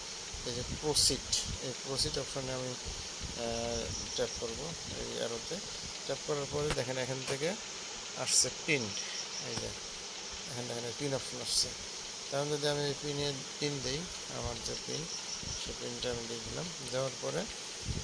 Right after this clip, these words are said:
এখানে আপনারা দেখতে পাচ্ছেন যে কনফার্ম পিন, এই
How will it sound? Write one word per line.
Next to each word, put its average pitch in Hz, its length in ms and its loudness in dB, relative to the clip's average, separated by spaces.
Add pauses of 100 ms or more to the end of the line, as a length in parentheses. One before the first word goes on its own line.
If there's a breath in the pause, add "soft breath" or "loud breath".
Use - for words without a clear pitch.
(120)
এখানে 127 280 -2
আপনারা 123 300 -2
দেখতে 120 220 -4
পাচ্ছেন 127 340 2
যে 135 60 -2 (120)
কনফার্ম 123 400 0 (100)
পিন, 110 140 0 (720)
এই 131 80 2